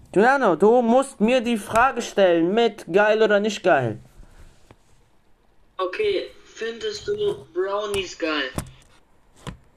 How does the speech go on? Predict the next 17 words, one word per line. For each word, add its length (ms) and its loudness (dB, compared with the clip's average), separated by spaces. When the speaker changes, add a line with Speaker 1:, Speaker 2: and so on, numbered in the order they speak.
Speaker 1:
Ja, 280 -14
natürlich 300 -12
finde 160 -8
ich 60 -18
das 200 -10
geil. 200 -8
Ist 140 -16
eine, 220 -8
eine 180 -6
hundert 260 -6
von 140 -10
zehn. 200 -12
Speaker 2:
Okay. 360 -10
Speaker 1:
Und 140 -2
Giuliano, 360 4
deine 280 4
letzten. 960 2